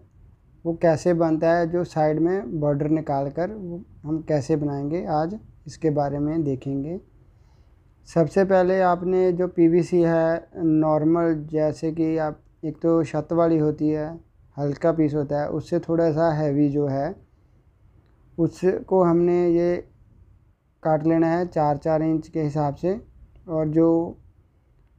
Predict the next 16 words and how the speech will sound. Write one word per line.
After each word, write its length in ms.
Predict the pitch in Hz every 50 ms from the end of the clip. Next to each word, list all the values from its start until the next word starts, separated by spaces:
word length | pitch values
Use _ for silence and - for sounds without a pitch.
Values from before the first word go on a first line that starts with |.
| _ -
चौड़ाई 340 | 165 165 156 156 160 170 180
है 140 | 185 185 175
इसकी 260 | 160 - - - 180 175
वो 300 | 170 165 170 170 175 175 165
जो 200 | 147 156 160 165
आपने 380 | 160 156 156 156 160 156 165 175 190 214 233 - - _ _ -
साइज 300 | - - 156 156 151 151
रखा 300 | 160 151 151 131 - 156
है 80 | 165 170
उसी 200 | 170 151 123 156
हिसाब 320 | 160 147 - 151 143 139 135
से 120 | - 156
आपने 300 | 147 143 139 143 151 175 196 214 202 - - - _ _ - - - - - - - - - _ - - - - - 156
निकाल 400 | 156 151 147 147 147 147 143 143
लेनी 240 | 147 151 156 160 170
है। 120 | 180 202